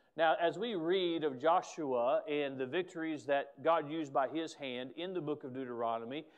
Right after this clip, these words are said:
as Moses the leader, but also we find out, if we look ahead into the book of Joshua, I believe Joshua, uh, was a valiant man. I believe Joshua was a brave man. I believe Joshua,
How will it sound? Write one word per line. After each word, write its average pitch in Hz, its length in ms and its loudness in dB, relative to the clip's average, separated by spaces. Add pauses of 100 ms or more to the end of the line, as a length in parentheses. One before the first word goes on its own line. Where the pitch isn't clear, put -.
(220)
as 143 180 2
Moses 160 460 2
the 151 140 -4
leader, 135 280 0
but 151 120 -2
also 165 580 2
we 170 120 2
find 170 460 -2
out, 151 360 6
if 143 100 -6
we 156 80 -2
look 156 220 -2
ahead 151 440 0
into 175 320 -6
the 147 100 -4
book 139 240 -4
of 123 140 -10
Joshua, 127 520 -2 (360)
I 175 120 8
believe 180 280 6
Joshua, 156 720 4 (260)
uh, 156 120 0
was 156 280 4
a 156 200 2 (160)
valiant 147 560 4
man. 123 320 -4
I 151 80 4
believe 147 200 0
Joshua 165 440 4
was 143 200 -2
a 147 140 2
brave 143 540 0
man. 127 320 -6 (340)
I 165 100 10
believe 170 360 2
Joshua, 160 800 4